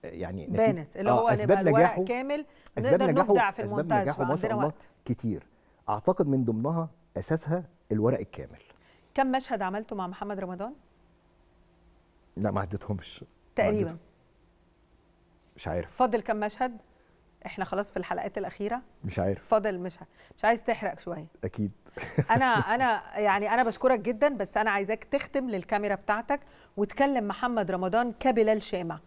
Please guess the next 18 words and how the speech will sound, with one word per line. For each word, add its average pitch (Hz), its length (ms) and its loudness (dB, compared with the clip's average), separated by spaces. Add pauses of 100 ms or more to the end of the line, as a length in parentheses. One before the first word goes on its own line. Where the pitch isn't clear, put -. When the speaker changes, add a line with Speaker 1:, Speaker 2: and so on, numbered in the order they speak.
(480)
Speaker 2:
احنا، 196 200 -4
أنت 202 160 0
النهاردة 196 360 2
اتضربت 190 340 0
جامد 214 320 0
قوي، 285 280 2 (420)
رد 262 200 4
عليه. 214 260 2 (1160)
ارجع 208 280 6
كده، 294 360 2 (460)
ادخل 247 280 4
في 214 100 -4
بلال 208 240 -2
شامة 285 340 -2
ورد 226 280 4
على 170 160 0
محمد 170 340 -8
رمضان. 160 280 -16